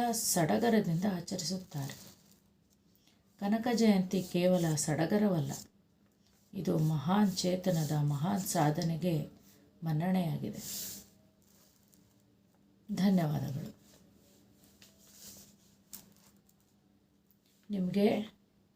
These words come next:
ಈ ಭಾಷಣ ಯೂಸ್‌ಫುಲ್ ಆಗಿದೆ ಅಂತ ತಿಳ್ಕೊಳ್ತೀನಿ. ನಮ್ಮ ಮುಂದಿನ ವಿಡಿಯೋಸ್‌ಗಾಗಿ ದಯವಿಟ್ಟು ನಮ್ಮ ಚಾನಲನ್ನು ಸಬ್ಸ್ಕ್ರೈಬ್ ಮಾಡ್ಕೊಳ್ಳಿ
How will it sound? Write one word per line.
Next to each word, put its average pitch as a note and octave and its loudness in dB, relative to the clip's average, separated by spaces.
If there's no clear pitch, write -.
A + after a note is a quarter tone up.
ಈ F#3 -2
ಭಾಷಣ E3+ 0
ಯೂಸ್‌ಫುಲ್ G3 0
ಆಗಿದೆ D#3+ 2
ಅಂತ D3 -2
ತಿಳ್ಕೊಳ್ತೀನಿ. D3+ -2
ನಮ್ಮ E3 -2
ಮುಂದಿನ F3+ 0
ವಿಡಿಯೋಸ್‌ಗಾಗಿ D#3+ 2
ದಯವಿಟ್ಟು D3+ 0
ನಮ್ಮ D3 0
ಚಾನಲನ್ನು C#3 -2
ಸಬ್ಸ್ಕ್ರೈಬ್ D3+ -2
ಮಾಡ್ಕೊಳ್ಳಿ D#3 -2